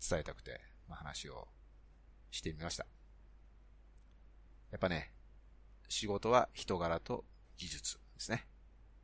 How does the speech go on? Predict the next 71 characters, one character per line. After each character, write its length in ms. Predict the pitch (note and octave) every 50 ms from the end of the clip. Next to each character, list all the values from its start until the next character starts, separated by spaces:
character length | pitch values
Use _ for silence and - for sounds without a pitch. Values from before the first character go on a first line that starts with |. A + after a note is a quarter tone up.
| - - - - - - - - - - - - - - - - - -
と 160 | - - -
い 100 | - E3+
う 40 | D3
と 140 | - - -
こ 140 | - - -
で、 100 | - - - A#2 - - - - -
<laughs> 300 | - - - - - -
ま 120 | A#2 A2+
あ、 40 | F#2
ま 120 | F#2 G#2+ A2+
と 120 | - A#2
め 80 | G#2+ F#2+
に 80 | F2
な 100 | F2 E2+
っ 20 | D#2
た 120 | - G#2
か 80 | - D#2+
な 100 | D#2+ D#2+
っ 20 |
て 100 | - G2+
な 100 | E2 D2+
い 20 |
か 80 | - C#2+
わ 80 | D2 -
か 100 | D#2+ D2+
ん 20 |
な 60 | C#2+
い 40 | C#2+
け 80 | - -
ど 120 | D#2+ G2
ね。 180 | A#2+ A#2 - - - - - - - - - - - - - - - -
ま 100 | - C#3+
あ、 20 |
そ 80 | - E3+
ん 40 | D#3+
な 80 | D#3+
と 80 | D#3 E3
こ 100 | D3 D3+
ろ 60 | C#3+
で、 240 | A#2 F#2 D#2+ - - - - - - - - - - - - - -
え 80 | G#2 G2
ー、 80 | -
今 100 | G#2 F#2
日 40 | F2
の 40 | D2+
本 160 | - F2+ E2
編 280 | - D#2+ D2 C#2+ C2+ - -
お 60 | -
し 100 | - -
ま 120 | D2+ D2 D2
い 40 | -
で 80 | -
す。 460 | - - - - - - - - - - - - - - - - - - - - - - - - - -
と 140 | - D#3+ D#3+
い 40 | E3+
う 40 | E3
こ 120 | - F3
と 140 | - D3+ B2
で 140 | A#2 A2+ G#2
で 120 | G2 F2
す 140 | - - -
ね、 280 | F#2+ F#2 E2+ D2+ - - - - - -
え 320 | F#2+ F2+ F2+ F2+ F2 F2+
ー、 20 | F#2
コ 120 | - C3
メ 160 | B2+ C3 C3 C3+
ン 100 | C3 B2
ト 480 | - - B2+ B2 B2 B2 A#2+ A2+ - -
は、 320 | B2+ D3 D3 C#3 - - - - - - - - - - - - - - - - - - - - - - - - - - - - - - - - -
ル 200 | B2 C3+ C3+ C3+
ン、 280 | B2 A#2 G#2+ G2 -